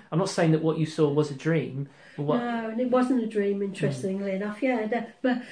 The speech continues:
Speaker 2: but yes, um, but so it all depends on your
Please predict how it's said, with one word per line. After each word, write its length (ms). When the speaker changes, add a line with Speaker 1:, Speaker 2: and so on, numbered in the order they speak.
Speaker 2:
but 200
yes, 360
um, 380
but 120
so 160
it 240
all 260
depends 520
on 160
your 380